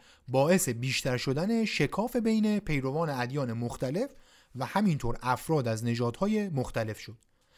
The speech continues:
هر کس دیگری رو مسئول بدبختی به وجود اومده می‌دونست. همین هم شد که وقتی در هزار و نهصد و چهل و هشت سازمان ملل متحد اسرائیل رو یک کشور جدید اعلام کرد،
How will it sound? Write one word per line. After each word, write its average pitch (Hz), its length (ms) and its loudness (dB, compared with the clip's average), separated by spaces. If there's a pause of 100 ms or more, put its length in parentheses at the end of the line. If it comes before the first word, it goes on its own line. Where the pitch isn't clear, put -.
(200)
هر 277 180 2
کس 262 360 2
دیگری 156 520 4
رو 208 200 4
مسئول 151 460 2
بدبختی 127 600 2
به 143 80 2
وجود 123 280 2
اومده 117 240 0
می‌دونست. 110 480 -6 (640)
همین 247 260 4
هم 139 140 4
شد 120 200 -4
که 127 100 -4
وقتی 165 420 -2 (260)
در 135 140 -4
هزار 143 380 4
و 175 60 4
نهصد 143 320 2
و 160 40 2
چهل 127 220 0
و 117 40 0
هشت 110 280 -4 (280)
سازمان 151 560 4
ملل 120 300 2
متحد 117 460 -4 (140)
اسرائیل 147 540 4
رو 120 120 -2
یک 190 180 0
کشور 139 400 0
جدید 120 300 0
اعلام 123 240 -2
کرد، 208 240 -2